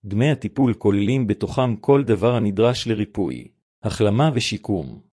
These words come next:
וכוללים בתוכם בין השאר גם את דמי החזקתם של מכשירים אורתופדיים שונים, התשלום בגין אשפוז רפואי, תרופות, טיפולי שיניים וצילומים,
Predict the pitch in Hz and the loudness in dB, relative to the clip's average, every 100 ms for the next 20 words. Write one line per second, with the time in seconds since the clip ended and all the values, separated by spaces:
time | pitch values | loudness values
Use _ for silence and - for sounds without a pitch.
0 | _ - 107 - 104 104 131 127 98 98 | _ -6 -4 0 0 2 0 0 -2 -2
1 | - 127 110 104 107 - 120 120 110 127 | -2 0 2 0 0 -2 0 2 2 2
2 | 113 101 120 110 98 101 - 101 139 139 | 0 0 0 0 -2 -4 -4 0 0 0
3 | 113 101 101 - 110 139 143 123 110 - | -2 -2 -2 -4 -4 -2 -2 -2 -2 2
4 | 135 104 113 107 101 95 82 57 - _ | 2 2 -2 -2 -4 -4 -6 -12 -18 _
5 | _ _ 110 - - 143 175 160 107 101 | _ _ -4 -2 0 2 2 2 0 2
6 | 120 104 92 - 143 123 107 - 101 82 | 0 0 -2 -2 -2 0 0 -2 -2 -4
7 | 76 58 - _ _ 120 113 - 101 - | -4 -8 -18 _ _ -2 -2 0 -2 -2
8 | - _ _ _ - - 107 131 151 - | -8 _ _ _ -10 -4 2 2 2 0
9 | 104 104 123 120 139 - 107 95 90 76 | 0 2 2 0 -2 -2 0 0 -2 -8
10 | 58 | -12